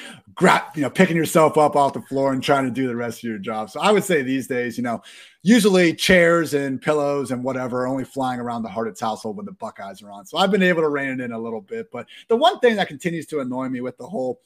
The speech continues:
Cowboys fandom and just football Twitter in general is the Zeke versus Pollard debate, because my issue with it is, like, how many teams in the N F L would we not have a problem with Tony Pollard being the backup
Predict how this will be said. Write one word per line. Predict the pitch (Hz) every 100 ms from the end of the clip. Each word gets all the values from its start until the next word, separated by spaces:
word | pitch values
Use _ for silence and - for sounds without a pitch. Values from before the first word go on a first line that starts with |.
| _ -
Cowboys | 156 135 127 127 -
fandom | 131 127 123 123 117
and | 113 117
just | 147 - _
football | 139 - 120 113
Twitter | - 123 117
in | 110
general | 113 113 113 107
is | 110
the | 117
Zeke | 98 127 123 - - _ 127
versus | 123
Pollard | - 123 120 107
debate, | 104 120 117
because | 127 - 135 113 _ - -
my | 208 285
issue | 202 190 226
with | 233 240
it | 240 -
is, | 156
like, | 165 160 -
how | 180 302
many | 381 247
teams | - 185 160
in | 151
the |
N | 151
F | 135 135
L | 139 143
would | 127 113
we | 131 123 107
not | 120 123 -
have | 120 101
a |
problem | - 113 107
with | 104
Tony | - 113 104
Pollard | - 110 101
being | 95 110
the | 104
backup | 92 110 104 110